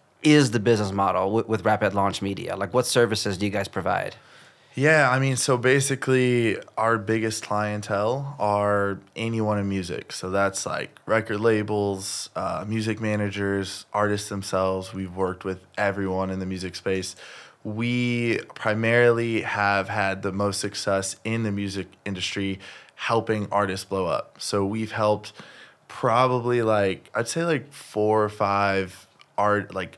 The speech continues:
Speaker 2: un-, completely unknown artists,
Speaker 1: Yeah.
Speaker 2: like, blow up to the point where they broke a hundred million streams. Our,
Speaker 1: Wow.
Speaker 2: our, our biggest success story is an artist named Curtis Waters. He did the song Stunnin'.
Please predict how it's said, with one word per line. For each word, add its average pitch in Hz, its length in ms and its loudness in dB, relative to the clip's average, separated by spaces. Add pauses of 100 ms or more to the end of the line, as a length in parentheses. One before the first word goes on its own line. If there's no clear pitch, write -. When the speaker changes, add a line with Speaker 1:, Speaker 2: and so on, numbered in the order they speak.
Speaker 2:
un-, 110 180 0 (120)
completely 117 520 -2
unknown 104 360 0
artists, 98 560 -2 (160)
Speaker 1:
Yeah. 107 320 -2
Speaker 2:
like, 107 300 0 (460)
blow 113 240 6
up 104 180 4
to - 140 -4
the 95 60 0
point 98 320 -2
where 92 600 0 (160)
they 92 400 0 (360)
broke 95 340 0 (680)
a - 60 -8
hundred 101 300 0
million 98 380 0
streams. - 540 -8 (380)
Our, 113 160 6
Speaker 1:
Wow. 107 220 6
Speaker 2:
our, 110 280 2
our 110 120 0
biggest 117 360 0
success 104 400 0
story 101 580 -2 (460)
is 104 280 0
an 98 160 0
artist 98 360 0
named 95 160 -4
Curtis 98 340 -2
Waters. 95 420 2
He 98 100 -6
did 92 220 -4
the 90 80 -6
song 87 340 -4
Stunnin'. 90 640 -2